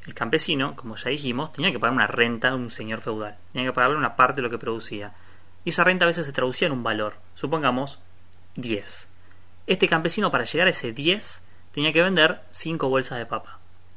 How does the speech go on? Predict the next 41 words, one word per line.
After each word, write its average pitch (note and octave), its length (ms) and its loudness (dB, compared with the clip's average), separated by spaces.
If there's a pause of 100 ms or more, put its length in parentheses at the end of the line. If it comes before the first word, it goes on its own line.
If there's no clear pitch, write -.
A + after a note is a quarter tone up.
(1080)
Lo D#3+ 200 6
que E3+ 80 0
mostraba G3+ 400 6
Chazanov D#3 640 -2
es C#3+ 80 -10
que C#3+ 140 -4
cuando C3+ 260 -2
el C#3 60 -2
precio F3+ 260 -2
de D#3+ 60 2
la D3 80 0
papa D#3+ 200 0
subía, C#3 520 0 (880)
por - 180 -6
lo A2 120 -2
tanto, B2+ 460 4 (280)
el B2 100 -8
campesino B2 520 -2
podía D3+ 460 4
vender B2+ 320 0
menos C#3+ 280 -2
papa B2+ 420 2
para A2+ 200 -8
llegar C3+ 240 2
a D3 40 4
esos B2 200 -2
diez, A2+ 340 -4 (140)
supongamos C3+ 440 -2
tres D3+ 160 4
bolsas A#2+ 380 2
en A2 80 -8
vez A#2 120 2
de D#3+ 60 2
cinco, B2 460 -6 (880)
no B2+ 140 4
es B2 80 2
que - 80 0
el B2 80 0
campesino B2+ 520 0
producía C3 420 0
igual C3+ 480 2